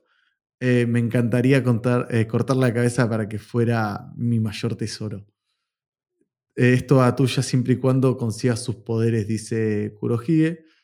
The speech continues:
Y acá Vasco Yot <laughs> tirando con esa cara de, de pervertido, "Vamos, no las quiere llevar viva, así podemos hacernos unos buenos amigos de ella".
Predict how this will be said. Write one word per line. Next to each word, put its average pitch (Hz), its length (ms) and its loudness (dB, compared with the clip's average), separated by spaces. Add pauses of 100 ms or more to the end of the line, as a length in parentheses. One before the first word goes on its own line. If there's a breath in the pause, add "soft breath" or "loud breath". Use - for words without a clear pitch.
(160 soft breath)
Y 147 120 2
acá 143 220 4
Vasco 135 260 4
Yot 139 320 0
<laughs> 139 560 4
tirando 113 40 -8
con 127 200 0
esa 135 260 2
cara 139 280 4
de, 120 200 0
de 120 140 0
pervertido, 120 680 -4 (640 loud breath)
"Vamos, 127 680 -4 (280 soft breath)
no 151 100 4
las 147 140 6
quiere 147 220 4
llevar 120 340 0
viva, 123 420 0
así 139 420 2
podemos 123 400 0
hacernos 117 500 -2
unos 113 360 -4
buenos 123 380 -2
amigos 117 300 -6
de 110 80 -2
ella". 113 280 -10